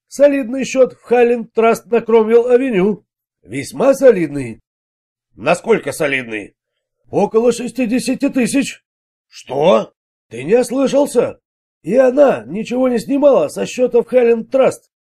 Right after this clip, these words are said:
Спрашивается, откуда она взяла деньги, которые положила в Сиборд Банк?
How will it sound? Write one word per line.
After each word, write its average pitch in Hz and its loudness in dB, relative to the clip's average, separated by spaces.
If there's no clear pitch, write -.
Спрашивается, 185 0
откуда 277 -2
она 247 4
взяла 220 2
деньги, 180 -4
которые 285 0
положила 262 2
в - -6
Сиборд 269 0
Банк? 233 2